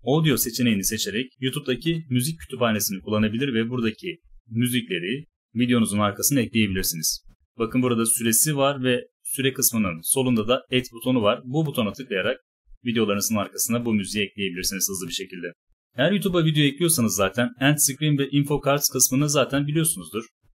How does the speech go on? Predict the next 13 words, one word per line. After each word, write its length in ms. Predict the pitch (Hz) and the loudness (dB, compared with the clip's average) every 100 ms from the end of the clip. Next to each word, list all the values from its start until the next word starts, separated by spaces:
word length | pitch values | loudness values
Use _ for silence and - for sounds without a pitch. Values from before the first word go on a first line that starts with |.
| _ _ | _ _
End 160 | 127 175 | 0 2
screen, 340 | - 139 135 | 2 2 2
yani 300 | 123 123 123 | 4 4 2
bitiş 280 | - 185 185 | 0 -4 0
ekranı, 400 | 165 139 143 151 | 2 2 2 2
videonuzun 400 | 120 123 117 135 | 2 2 4 2
sonunda 560 | 127 120 113 110 131 - | 0 2 2 4 2 2
izleyicilere 600 | 120 113 117 117 127 156 | 0 0 0 2 2 2
başka 320 | 120 110 185 | 2 0 0
videolarınızı 560 | 165 147 127 127 127 165 | 0 2 2 2 2 2
veya 240 | 131 143 | 2 2
kanalınızı 560 | 147 117 113 110 110 139 | 2 0 4 4 4 2
önererek 500 | 127 98 87 107 131 | 2 2 0 0 -2